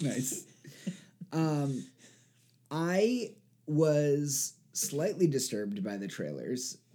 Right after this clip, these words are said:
Speaker 1: to find a Pikachu that spoke English, 'cause that's not the adorable little yellow mouse that I know and love. Um, but by the end of the movie, I was sold.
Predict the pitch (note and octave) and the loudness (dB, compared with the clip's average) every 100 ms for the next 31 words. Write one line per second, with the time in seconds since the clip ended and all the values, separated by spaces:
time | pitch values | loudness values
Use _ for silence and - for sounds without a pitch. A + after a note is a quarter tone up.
0 | - A#2 G#2 A2+ A2 G#2 - G2+ F#2+ F#2 | -10 -4 -4 -2 -2 -4 -4 -4 -6 -6
1 | E2 D#2+ - D2+ - C2 D2 A2+ - - | -6 -6 -8 -8 -6 -8 -8 -10 -10 -8
2 | G2 F2+ - G2 - A2 G#2 F#2 - _ | -6 -6 -8 -8 -8 -8 -6 -8 -10 _
3 | _ _ - G2+ E2+ - - F#2+ G#2+ F#2 | _ _ -14 -8 -8 -10 -8 -6 -4 -4
4 | F2 E2+ F#2+ F#2+ F#2+ G2 G2 F#2+ F2 F2+ | -6 -6 -6 -6 -6 -6 -6 -6 -8 -8
5 | G#2 F#2 F2+ F2+ D#2 C#2 A2 - _ - | -8 -6 -6 -6 -8 -10 -10 -12 _ -20
6 | - - _ - B2+ A#2 A2 G#2 G#2+ - | -20 -20 _ -6 -2 -2 -2 -4 -8 -12
7 | _ _ _ _ _ _ D3 D3 D3+ C3+ | _ _ _ _ _ _ 0 2 2 2
8 | - _ _ _ _ _ - C3+ C3+ D3 | -2 _ _ _ _ _ -4 -4 2 2
9 | D3 F3 F3+ D#3 D3 C#3 B2+ A#2 G#2 G2+ | 2 2 4 6 6 6 4 2 0 -4
10 | F#2+ - A1 - - | -4 -6 -8 -8 -14